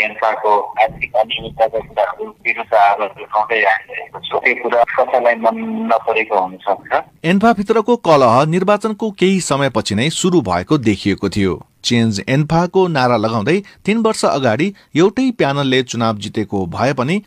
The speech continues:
Speaker 2: तिनै पदाधिकारीहरू बीच अहिले विभाजन देखिएको हो, जसका कारण बेला बेलामा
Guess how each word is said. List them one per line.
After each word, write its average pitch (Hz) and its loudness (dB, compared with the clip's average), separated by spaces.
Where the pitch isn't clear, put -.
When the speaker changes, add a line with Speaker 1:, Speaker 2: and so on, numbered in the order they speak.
Speaker 2:
तिनै 226 0
पदाधिकारीहरू 127 0
बीच 123 0
अहिले 107 0
विभाजन 104 -2
देखिएको 98 -2
हो, 95 -4
जसका 95 -2
कारण 170 0
बेला 147 2
बेलामा 185 2